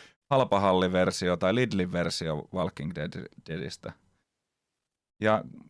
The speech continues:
ka-, jengi on sanonut, että tää alkaa just niinku, että, että oikeastaan vasta kolmos- tai neloskaudella tää kunnolla alkaa, mut se on aika pitkä,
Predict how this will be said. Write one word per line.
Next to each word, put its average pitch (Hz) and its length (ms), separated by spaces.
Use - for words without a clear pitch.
ka-, 165 180
jengi 185 300
on 147 60
sanonut, 151 420
että 123 180
tää 127 280
alkaa 123 380
just 101 260
niinku, 95 320
että, - 220
että 95 160
oikeastaan 98 480
vasta 95 280
kolmos- 92 420
tai 85 180
neloskaudella 85 720
tää 95 180
kunnolla 95 540
alkaa, 95 340
mut 104 120
se - 120
on 170 80
aika 202 360
pitkä, - 340